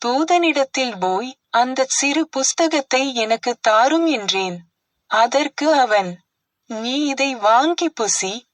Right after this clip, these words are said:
இது உன் வயிற்றுக்கு கசப்பாயிருக்கும், ஆகிலும் உன் வாய்க்கு இது தேனைப் போல மதுரமாயிருக்கும் என்றான்.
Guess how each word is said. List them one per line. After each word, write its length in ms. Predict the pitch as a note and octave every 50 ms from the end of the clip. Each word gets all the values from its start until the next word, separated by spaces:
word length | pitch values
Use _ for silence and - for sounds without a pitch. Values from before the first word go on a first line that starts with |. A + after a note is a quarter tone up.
| _
இது 440 | _ B3 A#3+ A#3+ A3+ B3 C4+ C#4+ C#4
உன் 240 | B3+ B3 B3 B3 A#3
வயிற்றுக்கு 800 | G#3 G#3 G#3 A3+ C4+ D#4 D#4+ - - E4+ D#4 - - D#4+ D#4 - -
கசப்பாயிருக்கும், 1000 | A#3+ A#3 - - D#4+ D#4 - D#4 D4+ D4+ C#4 B3 A3+ G#3+ F#3+ E3+ - G#3+ G3+ A3 A#3+ _ - -
ஆகிலும் 640 | G#3 G#3+ A3+ A#3+ A#3+ C4+ C4+ B3+ B3+ C4 C4+ C#4 C4+ C4
உன் 260 | A#3+ A#3 A#3+ A#3 A3+ G#3+
வாய்க்கு 580 | G#3 A3 A#3+ C4 C#4 D4+ - - D#4+ D4+ C4
இது 300 | A#3 A#3 A#3 B3 A#3 - -
தேனைப் 480 | - A3+ A#3+ C#4 D4+ E4 D#4+ D4+ -
போல 300 | - B3+ A#3 A3+ A#3+ C4+
மதுரமாயிருக்கும் 1300 | C4+ A#3 G#3 G3+ G3+ G#3 B3+ D4 D#4 D#4+ D#4+ D#4 C#4+ C#4 C#4 C4+ B3+ A#3+ A3 A3 - - C4 C4+ D#4
என்றான். 500 | E4 D4+ A3+ - F#3+ G3 F#3+ F#3 F#3 F3+